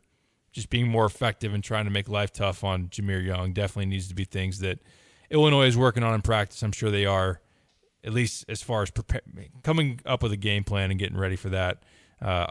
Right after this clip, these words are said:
that, again, is on Saturday. Real quick note,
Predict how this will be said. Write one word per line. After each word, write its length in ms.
that, 200
again, 320
is 180
on 160
Saturday. 600
Real 200
quick 300
note, 380